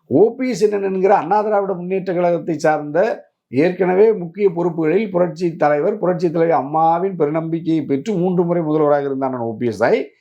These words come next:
அந்த தொகுதி வாக்காளர் பெருமக்கள் ஓ பி எஸ் அண்ணனுக்கு தான் அதிக கூடுதல் வாக்களித்திருக்கிறார்கள். ஆகவே நீதிமன்றத்தில் தீர்ப்பு எதிராக அண்ணன் ஓ பி எஸ்க்கு வந்தாலும்,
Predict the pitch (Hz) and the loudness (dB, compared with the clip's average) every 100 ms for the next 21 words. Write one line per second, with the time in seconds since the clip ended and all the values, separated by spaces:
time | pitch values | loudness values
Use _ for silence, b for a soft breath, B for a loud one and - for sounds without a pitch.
0 | _ _ _ - 226 226 165 202 240 240 | _ _ _ -2 0 2 4 4 4 2
1 | 226 220 233 220 196 196 196 240 262 233 | 2 2 2 0 0 -2 0 -2 0 2
2 | 202 196 196 220 214 185 190 190 226 247 | 4 4 4 2 0 0 0 0 2 2
3 | 220 196 190 185 170 147 143 131 107 98 | 2 0 0 0 2 0 0 -4 -4 -4
4 | 92 80 123 170 233 302 - - 117 117 | -4 0 0 2 0 0 -6 -6 -2 2
5 | 180 262 254 240 196 226 180 214 214 202 | 4 4 2 2 0 -4 -2 -2 2 2
6 | 196 196 156 185 190 175 156 147 151 156 | 2 2 2 4 2 0 -6 -8 -8 -6
7 | 147 139 113 107 98 82 127 | -6 -6 -10 -8 -8 -2 -2